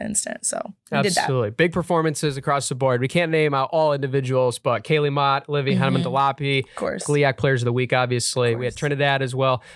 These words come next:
Speaker 2: Uh, Mitch Middleton, Special Teams Player of the Week, not too long ago as well.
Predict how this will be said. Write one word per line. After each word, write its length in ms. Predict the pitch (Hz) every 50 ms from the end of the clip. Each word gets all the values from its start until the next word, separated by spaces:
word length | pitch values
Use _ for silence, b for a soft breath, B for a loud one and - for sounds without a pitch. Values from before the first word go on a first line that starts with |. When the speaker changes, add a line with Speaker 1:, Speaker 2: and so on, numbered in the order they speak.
| B -
Speaker 2:
Uh, 180 | 131 127 120
Mitch 200 | 123 135 135 - 139
Middleton, 560 | 139 143 147 139 - - 143 143 139 139 135
Special 360 | - - 160 147 139 - 151
Teams 220 | - 151 143 127
Player 180 | - - 147 139
of 60 | 135
the 40 | 135
Week, 200 | 135 139 135 -
not 340 | - 143 139 139 139 135 135
too 120 | - 151 139
long 180 | 135 131 131
ago 180 | 131 131 131 127
as 100 | 127 123
well. 240 | 131 131 131 - B